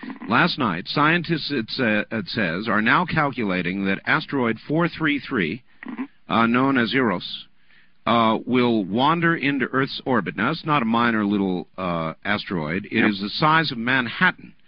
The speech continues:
Speaker 1: Mm-hmm.
Speaker 2: Scientists are saying eventually, uh, a collision with Earth is likely, maybe not for a million years, but, and that's a long time, but, uh, they s-, they calculate it will probably occur. Now, of course, that's far larger than the one that supposedly took out the dinosaurs.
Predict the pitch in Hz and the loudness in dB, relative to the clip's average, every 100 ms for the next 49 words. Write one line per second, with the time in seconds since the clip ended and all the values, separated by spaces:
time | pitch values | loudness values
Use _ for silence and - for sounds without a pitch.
0 | - - - - 156 175 175 160 170 - | -14 -12 -8 0 4 4 0 -2 -4 0
1 | 120 85 107 110 131 143 127 120 143 - | -2 0 -2 0 2 0 -2 0 0 -2
2 | 117 104 90 110 110 - 139 180 165 147 | -2 -2 0 0 -2 -2 2 2 2 0
3 | 120 117 101 - - 123 107 139 175 156 | 2 2 0 -4 -2 -2 0 2 2 0
4 | 90 71 123 - - - _ - 277 240 | -6 -6 -10 -16 -20 -20 _ -20 -8 0
5 | 233 214 185 165 151 - - 147 120 131 | 4 6 6 4 4 2 -4 0 2 4
6 | 165 135 117 120 98 78 - - - - | 4 4 2 2 2 -2 -8 -16 -20 -20
7 | - - 113 139 135 - 147 120 123 120 | -20 -14 0 2 2 -2 -2 0 2 0
8 | 107 107 95 117 90 101 139 127 110 131 | 0 -2 -2 -2 -2 -2 0 0 0 0
9 | 120 120 107 131 117 - 123 113 143 123 | 0 0 0 0 -2 -4 -4 0 0 0
10 | 117 98 123 113 101 113 107 82 - 156 | 0 0 0 0 0 0 0 -4 0 2
11 | 113 95 107 107 - - 175 95 92 98 | 2 0 0 0 -4 -2 0 2 0 -2
12 | 104 143 127 - - - - - 139 147 | -2 -2 -2 -4 -16 -20 -20 0 0 2
13 | 170 160 131 127 151 139 117 101 107 113 | 2 4 4 4 2 2 0 2 2 0
14 | 104 - 143 113 101 127 139 123 110 - | -2 0 0 0 0 0 -2 0 0 0
15 | - 120 107 - 80 82 160 | 0 2 0 -4 -6 -6 -10